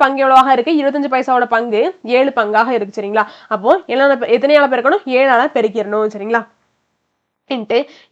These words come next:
ஏழு. அப்போ என்ன பண்ணும்? திரும்ப இதை முழு எண்ணாக மாத்துறதுக்கு முன்னூத்தி தொண்ணூறு by தொள்ளாயிரத்தி எழுபத்தி அஞ்சு into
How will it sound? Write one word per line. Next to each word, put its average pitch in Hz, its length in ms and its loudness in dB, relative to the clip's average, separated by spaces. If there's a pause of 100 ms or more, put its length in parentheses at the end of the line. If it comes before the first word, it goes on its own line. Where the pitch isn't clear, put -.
(120)
ஏழு. 196 220 0 (420)
அப்போ 220 180 0 (160)
என்ன 247 200 0
பண்ணும்? 233 280 2 (140)
திரும்ப 262 260 0
இதை 277 180 2
முழு 254 220 0
எண்ணாக 247 260 2
மாத்துறதுக்கு 233 480 -2
முன்னூத்தி 262 260 -4
தொண்ணூறு 233 300 0 (120)
by 226 80 4 (180)
தொள்ளாயிரத்தி 240 500 2 (120)
எழுபத்தி 247 420 -4
அஞ்சு 233 340 -4 (200)
into 226 240 -2